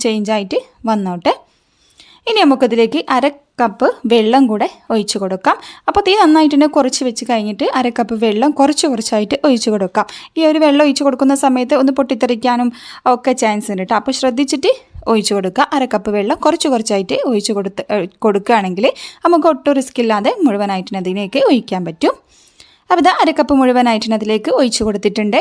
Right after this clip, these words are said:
ഇനിയിപ്പോൾ അധികം ടൈമൊന്നും വെക്കേണ്ട ആവശ്യമില്ല. നല്ലതുപോലെ തന്നെ ഒന്ന് തിളച്ച് വന്നു കഴിഞ്ഞാൽ നമുക്കിതിൻ്റെ ഫ്ലെയിം ഓഫാക്കി കൊടുക്കാം. അപ്പോൾ ഇതാ നല്ലതുപോലെ തന്നെ ഒന്ന് തിളക്കാൻ തുടങ്ങിയിട്ടുണ്ട്. അപ്പോൾ ഇത്രയും മതി ട്ടോ. ഇനി നമുക്കിതിൻ്റെ ഫ്ലെയിം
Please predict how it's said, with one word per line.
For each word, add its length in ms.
ഇനിയിപ്പോൾ 280
അധികം 280
ടൈമൊന്നും 420
വെക്കേണ്ട 260
ആവശ്യമില്ല. 440
നല്ലതുപോലെ 440
തന്നെ 160
ഒന്ന് 180
തിളച്ച് 380
വന്നു 240
കഴിഞ്ഞാൽ 320
നമുക്കിതിൻ്റെ 440
ഫ്ലെയിം 240
ഓഫാക്കി 440
കൊടുക്കാം. 360
അപ്പോൾ 160
ഇതാ 80
നല്ലതുപോലെ 420
തന്നെ 160
ഒന്ന് 160
തിളക്കാൻ 320
തുടങ്ങിയിട്ടുണ്ട്. 520
അപ്പോൾ 180
ഇത്രയും 340
മതി 220
ട്ടോ. 140
ഇനി 120
നമുക്കിതിൻ്റെ 460
ഫ്ലെയിം 260